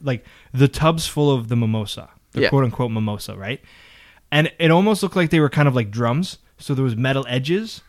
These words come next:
Speaker 1: and they just put that foam, that, like, that foam insulation you put around pipes.
Speaker 2: Yeah.
Speaker 1: And it kept popping off.
Speaker 2: Oh.
Speaker 1: Like, you saw Audrey kinda kept patting it down, and
Speaker 2: Yeah.
Speaker 1: I'm like, "Somebody's gonna hit that, man. Like, that, somebody, it's gonna hurt."
Speaker 2: Um, I, uh, I like the way they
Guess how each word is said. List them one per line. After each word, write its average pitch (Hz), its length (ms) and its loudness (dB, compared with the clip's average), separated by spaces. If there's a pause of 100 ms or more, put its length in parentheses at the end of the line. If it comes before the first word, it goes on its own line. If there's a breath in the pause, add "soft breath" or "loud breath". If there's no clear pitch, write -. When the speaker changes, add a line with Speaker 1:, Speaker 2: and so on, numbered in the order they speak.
(540)
Speaker 1:
and 147 160 2
they 151 100 4
just 180 220 0
put 202 160 -2
that 165 180 -2
foam, 175 380 0
that, 123 160 -4
like, 127 120 -6
that 131 140 -8
foam 160 240 -2
insulation 156 480 0
you 135 80 2
put 135 140 -2
around 120 260 0
pipes. - 380 -6
Speaker 2:
Yeah. 127 120 0 (460)
Speaker 1:
And 143 100 0
it 147 80 -2
kept - 200 -2
popping 233 280 -4
off. 139 480 -6
Speaker 2:
Oh. 117 360 2 (160)
Speaker 1:
Like, 143 160 4
you 151 80 0
saw 185 260 4 (100)
Audrey 156 200 4
kinda 147 220 2
kept 143 200 -2
patting 139 240 0
it 110 100 -4
down, 135 240 0
and 117 80 -4
Speaker 2:
Yeah. 123 40 -2
Speaker 1:
I'm 120 80 -4
like, 113 120 -10 (200)
"Somebody's 190 300 -4
gonna 135 120 -2
hit 147 160 -2
that, 135 180 0
man. 131 220 -2
Like, 143 160 -6
that, 180 180 -2
somebody, - 380 -4
it's 175 100 -12
gonna 208 160 -2
hurt." 175 280 0 (340 loud breath)
Speaker 2:
Um, 139 600 8 (880)
I, 190 260 8
uh, 151 340 8
I 139 140 4
like 190 300 6
the 175 80 0
way 175 140 4
they 143 240 -2